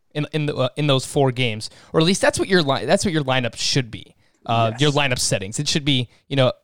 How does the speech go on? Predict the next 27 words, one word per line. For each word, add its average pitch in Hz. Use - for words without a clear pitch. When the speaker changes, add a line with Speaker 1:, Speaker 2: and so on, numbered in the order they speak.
Speaker 1:
on-, 202
the 165
only 202
players 165
that 139
lock 131
are 151
the 135
ones 131
that 123
are 113
playing 120
tonight. 104
That's 131
exactly 123
how 113
it 110
should 127
be. 127
Um, 147
Scott, 240
your 202
pitching 214
and 175
hitting 196
planners 175
are 156